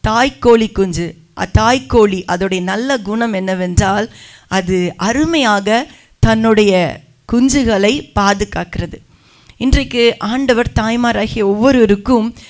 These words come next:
இந்த நல்ல ஒரு பராமரிப்பு வேலையை அல்லது பாதுகாக்கிற வேலையை ஆண்டவர் தந்திருக்கிறார். நாம் இந்த நாட்களில், இந்த உலகம் பலவிதமான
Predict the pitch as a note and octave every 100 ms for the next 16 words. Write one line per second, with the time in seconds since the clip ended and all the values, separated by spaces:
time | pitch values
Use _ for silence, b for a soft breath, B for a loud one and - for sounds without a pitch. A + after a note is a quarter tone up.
0 | B - A3+ A3+ A3 B3 E4 F4 C#4 A3
1 | G3 F3 - A3+ C4 D#4+ E4 C#4+ B3+ A#3+
2 | G3+ G#3 G#3 F#3+ E3+ B B B - A#3
3 | B3+ C4+ - B3 C4+ D#4+ F4+ D#4+ C#4+ B3+
4 | A3 F#3 G3+ G3 F#3+ G#3+ D4+ - - G3+
5 | G#3+ F#3 F3 A#3 - G3 F#3 F#3 F#3 F3
6 | - b b b b b A3+ C4+ C4+ B3
7 | A#3 D#4+ D#4+ D4 A#3+ B3+ B3+ - b b
8 | b C4 C4+ B3+ A#3 G#3 - C#4+ F#4+ F4+
9 | C#4+ D4 C4 C4 C#4+ D4+ D4 D4 D4+ E4+
10 | D#4+